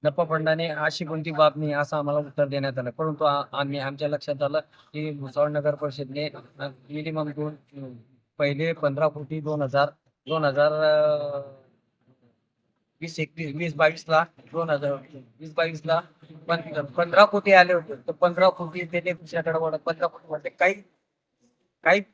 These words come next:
वीस ते पंचवीस, अ, पर्सेंट त्यांनी दुसऱ्याकडे वळवले. आणि आता परत त्यांनी मलेरिया खात्यातला आलेला पैसा बी हा त्यांनी, अ, दुसऱ्याकडे वळवला, कारण की हा मलेरिया खाता नफा फंडाचा पैसा त्यांनी यात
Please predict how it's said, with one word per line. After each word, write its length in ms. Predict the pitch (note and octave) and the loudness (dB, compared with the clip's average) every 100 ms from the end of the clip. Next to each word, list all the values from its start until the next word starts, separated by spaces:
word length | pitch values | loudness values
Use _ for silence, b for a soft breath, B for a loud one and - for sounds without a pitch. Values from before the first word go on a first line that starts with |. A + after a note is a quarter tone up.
| _ | _
वीस 680 | C4 C#4+ _ _ _ _ - | -20 -20 _ _ _ _ -6
ते 60 | G3 | -4
पंचवीस, 480 | F3+ F3 F#3 F3 _ | -4 -6 -8 -14 _
अ, 40 | D#3+ D3+ C#3+ _ - | -6 -6 -6 _ -8
पर्सेंट 320 | D#3+ E3 E3 - | -6 -4 -6 -10
त्यांनी 180 | E3 E3+ | -10 -8
दुसऱ्याकडे 380 | E3 E3 D#3+ E3 | -8 -6 -4 -2
वळवले. 380 | D3+ C#3+ C3 D#3+ _ _ _ _ - | 0 0 -2 -8 _ _ _ _ -2
आणि 340 | C#3+ E3+ F#3+ - | 0 2 -2 -2
आता 280 | D3 - G3 | -6 4 4
परत 320 | - G#3 A#3 - - - _ | 6 6 6 2 -10 -16 _
त्यांनी 420 | F3 F3+ F#3+ G3 G3 D#3+ | -2 0 2 0 -2 -2
मलेरिया 360 | E3 F3 F#3+ E3 | 2 4 4 2
खात्यातला 340 | D3 D#3+ E3+ | -4 -2 2
आलेला 260 | D#3 D#3+ E3+ | 2 2 -2
पैसा 340 | E3+ E3 D#3 | -4 -4 -6
बी 180 | D#3 G3+ - _ _ | -4 -8 -10 _ _
हा 100 | D3+ | 2
त्यांनी, 300 | - D#3+ F3+ G3 _ _ _ - | 2 -2 -2 -4 _ _ _ 0
अ, 80 | C#3+ D3 D3+ D3+ D3 C#3+ | 4 6 6 6 4 2
दुसऱ्याकडे 440 | E3 E3 F3 F3 | -4 -2 0 2
वळवला, 360 | F3 F3 E3+ E3+ | 4 4 4 2
कारण 200 | E3 D#3+ | 0 0
की 80 | E3+ | 0
हा 60 | |
मलेरिया 360 | D#3+ D#3 D#3 E3 | 0 0 -2 -2
खाता 200 | D3+ E3 | -4 -2
नफा 260 | D#3+ E3 | -2 -2
फंडाचा 320 | D3+ D3 D3 D#3 | -4 -6 -4 -2
पैसा 260 | D#3 D3 | -2 -4
त्यांनी 260 | D3+ D#3 F3 _ _ - | -4 -6 -10 _ _ 0
यात 140 | F3+ | 2